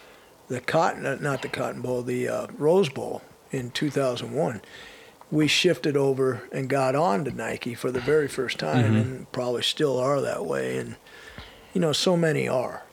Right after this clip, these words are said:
Speaker 2: Yeah.
Speaker 1: I mean, the bigger people are. I mean, you can go to places like Oregon's got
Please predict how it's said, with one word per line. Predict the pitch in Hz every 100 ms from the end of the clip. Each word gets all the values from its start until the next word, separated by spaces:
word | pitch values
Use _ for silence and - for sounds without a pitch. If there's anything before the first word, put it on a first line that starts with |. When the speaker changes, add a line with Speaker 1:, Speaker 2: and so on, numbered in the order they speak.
| -
Speaker 2:
Yeah. | 123 220 139
Speaker 1:
I |
mean, | 135
the | 127
bigger | 131 180 156 131
people | 156 139 - 113
are. | 117 113 107
I | 110
mean, | 120 131
you | 139
can | 156
go | 143 123
to |
places | - 139 131 127 135
like | 127 117 - - - - - - - -
Oregon's | 143 151 143 139 120
got | 139 123